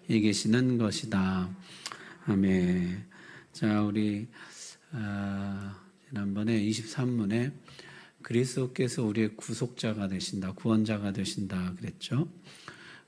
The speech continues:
우리가 우리의 구원자가 되셔서 우리를 구원하기 위해서 어떤 일을 하시는가? 선지자와 제사장과 왕의 직분을 행하신다 그랬습니다.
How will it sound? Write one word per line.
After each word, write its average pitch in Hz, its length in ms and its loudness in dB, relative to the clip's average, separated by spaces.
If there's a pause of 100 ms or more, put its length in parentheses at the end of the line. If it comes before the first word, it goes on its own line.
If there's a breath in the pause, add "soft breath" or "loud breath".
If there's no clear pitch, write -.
(140)
우리가 120 460 0
우리의 135 560 4
구원자가 127 580 2
되셔서 110 760 -2
우리를 117 760 -2
구원하기 113 560 2
위해서 101 240 0
어떤 110 340 2
일을 104 200 2
하시는가? 92 720 -4 (500 loud breath)
선지자와 113 1000 0
제사장과 101 920 -4 (340 loud breath)
왕의 92 340 -2
직분을 98 480 -4
행하신다 90 720 -6
그랬습니다. - 600 -16